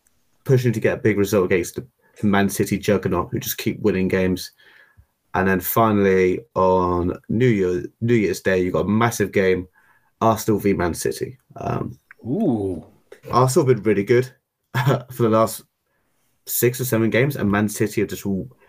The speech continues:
Speaker 1: there's talk that this is the best Man City team of all time. Um, so yeah, there's some free games there to keep your eyes out for. There's some great games coming up. Um, if you're bored around the house, you've got time off,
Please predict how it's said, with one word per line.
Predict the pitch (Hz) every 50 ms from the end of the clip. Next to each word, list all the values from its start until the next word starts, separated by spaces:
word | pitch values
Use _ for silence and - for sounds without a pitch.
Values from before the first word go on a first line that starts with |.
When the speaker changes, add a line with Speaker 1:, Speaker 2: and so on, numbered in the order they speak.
| _ _ - - - - _ _ _ _ -
Speaker 1:
there's | 104 104 98 -
talk | - - 123 113 104 -
that | 101 82
this | - 95 98 104
is | 95
the | 98 95
best | - 92 90 90 - -
Man | 98 92 92
City | 90 - - 95 - 92 90
team | - - 90 90
of | 90 90 101
all | 98 90
time. | - - - 107 107 104 104 107 - _ _ _ - 92 95 95 - _ _ _ _ _ _ _ _ -
Um, | 92 92 92 90 90 90 87 82 - - _ _
so | - - - 120
yeah, | 107
there's | 104 110 -
some | 131 123
free | 127 - 165 160 151
games | 143 131 120 113 101 110
there | 107 101 104 104 - - _ _
to | - -
keep | - - 117 113
your | 110 98 101 101
eyes | 101 101 101
out | 98 95 92 -
for. | - - 104 101 98 95 95 - _ _ _ _ _ _ _
There's | - 107 -
some | - 98 92
great | - 107 107 104 80 -
games | 101 98 98 98 95 -
coming | - 101 92 95 92
up. | 92 92 90 - - - - _ _ _ _ _ _ _ _ _ _ _
Um, | - 107 98 95 92 92 90 92 - - _ _ _ _ _ _ _ _ _ _ _ _ _ _ _ -
if | - 131
you're | 131 123
bored | 127 135 131 120 113
around | 113 110 107
the | 104
house, | 104 110 107 104 101 - - - -
you've | 113 98
got | - -
time | - - 107 101 101 101
off, | 101 101 98 - -